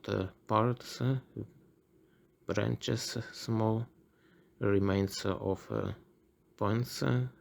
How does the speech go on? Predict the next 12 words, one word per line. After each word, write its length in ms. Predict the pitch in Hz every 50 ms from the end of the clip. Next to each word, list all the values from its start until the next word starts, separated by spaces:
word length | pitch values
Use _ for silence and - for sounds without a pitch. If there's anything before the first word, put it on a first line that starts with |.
| - - - -
and 160 | 92 92 -
go 240 | - - 101 95 98 90
on 140 | 92 92 92
soil. 580 | - - - - 58 - 120 123 120 123 120 123 - _ _ _
They 220 | - 123 120 120 110
are 80 | 104
difficult 580 | 101 - - 107 101 - - 101 - 120 113 -
for 160 | - - 123
identification 880 | 110 107 107 110 120 - - 113 117 - - 117 117 120 - - 120 113
in 140 | 113 113 117
larval 400 | 117 113 110 113 110 110 110 104
condition, 600 | - - 110 107 107 113 110 - - - 110